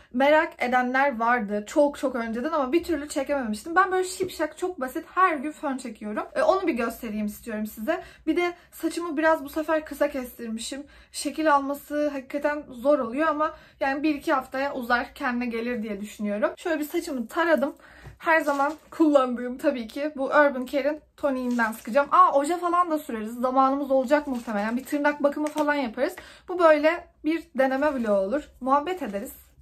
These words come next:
Böyle bir şeyler yaparız diye düşünüyorum. Toniğimi sıkayım her yere. Task'ın şu keratin yağını kullanacağım. Normalde ben bunun arganını kullanıyorum ama şu an gratislerin hiçbirisinde bu minik yağları bulamıyorum. Niye bulamıyorum onu da bilmiyorum.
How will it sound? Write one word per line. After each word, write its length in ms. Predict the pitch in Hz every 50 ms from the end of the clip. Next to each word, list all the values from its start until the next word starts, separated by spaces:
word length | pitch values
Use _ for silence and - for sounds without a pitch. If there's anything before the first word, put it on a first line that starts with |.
| - - -
Böyle 240 | 370 349 277 247 240
bir 60 | -
şeyler 400 | - - 311 302 294 294 320 320 -
yaparız 460 | - 330 370 370 403 339 269 226 208
diye 160 | 220 226 214
düşünüyorum. 540 | 202 - - - 214 214 220 214 214 285 349 - - - - - - -
Toniğimi 400 | - 277 247 240 240 240 233 233
sıkayım 480 | 233 - - 277 - - - 269 269 269
her 200 | 269 277 269 254
yere. 320 | 247 254 247 247 262 277 285 -
Task'ın 500 | - - 330 339 339 - - - 330 339
şu 160 | 339 - - -
keratin 440 | - 330 330 311 311 311 330 330
yağını 340 | 330 285 285 262 262 269 285
kullanacağım. 580 | 277 - 262 233 214 208 202 202 208 285 - - - - - _ -
Normalde 460 | 277 302 330 320 339 339 320 339 330
ben 160 | 330 320 330
bunun 140 | 349 349 320
arganını 500 | - 254 262 285 311 320 330 339 339 339
kullanıyorum 460 | - 339 311 311 302 311 330 339 359
ama 140 | 370 339 311
şu 200 | 302 - 311 311
an 120 | 320 320
gratislerin 500 | 285 294 311 311 - - - 349 349 339
hiçbirisinde 1120 | 330 - - 359 370 - - 381 339 370 370 370 370 - - 302 269 247 262 262 285 339 339 285
bu 80 | 294
minik 440 | 294 302 311 339 349 339 320 - -
yağları 560 | 294 277 302 330 339 320 302 302 330 277 226
bulamıyorum. 600 | 208 247 262 285 277 254 226 208 202 202 254 - -
Niye 200 | 240 269 311 311
bulamıyorum 420 | 294 285 262 240 233 233 240 269 277
onu 180 | 254 254 262
da 120 | 247 220 202
bilmiyorum. 520 | 208 214 208 208 214 214 214 226 302 311